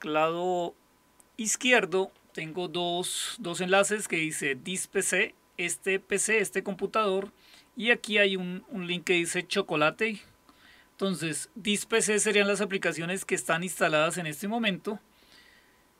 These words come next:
Básicamente son todas las aplicaciones de Chocolate, pero si le doy aquí clic en Chocolate, se va a demorar un poco y va a descargar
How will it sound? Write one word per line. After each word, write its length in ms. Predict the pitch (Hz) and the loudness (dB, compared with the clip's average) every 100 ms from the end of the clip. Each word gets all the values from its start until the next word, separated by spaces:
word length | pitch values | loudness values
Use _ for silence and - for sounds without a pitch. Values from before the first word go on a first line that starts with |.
| _ _ _ _ _ | _ _ _ _ _
Básicamente 720 | 220 160 156 175 160 151 143 165 | -8 -6 -4 -4 -2 -2 -6 -6
son 220 | 185 165 | -4 -4
todas 260 | 175 170 180 | 0 2 2
las 140 | 160 | 0
aplicaciones 600 | 180 156 151 143 160 165 | -4 -6 -6 -4 -4 -4
de 100 | 170 | -6
Chocolate, 680 | 180 202 226 214 180 180 175 - | -2 -2 2 2 2 0 -4 0
pero 200 | 233 226 | 2 4
si 160 | 220 233 | 2 2
le 120 | 220 | 4
doy 240 | 214 196 | 6 6
aquí 240 | 202 208 190 | 4 0 -6
clic 320 | - 185 185 | -2 0 2
en 160 | 185 196 | 2 2
Chocolate, 720 | 196 190 208 180 202 208 220 - - - _ _ _ _ _ - - | -2 2 4 4 4 0 -2 -12 -20 -20 _ _ _ _ _ -18 -14
se 180 | - 165 | -10 -2
va 120 | 139 | 2
a 20 | |
demorar 300 | 160 170 156 | 2 2 0
un 100 | 165 | 0
poco 480 | - 240 - 202 202 _ _ _ _ _ _ | 2 2 2 0 0 _ _ _ _ _ _
y 140 | 214 | -8
va 260 | 185 170 170 | 0 6 6
a 60 | 175 | 6
descargar 800 | 180 - 165 147 143 147 151 | 0 0 0 2 4 4 4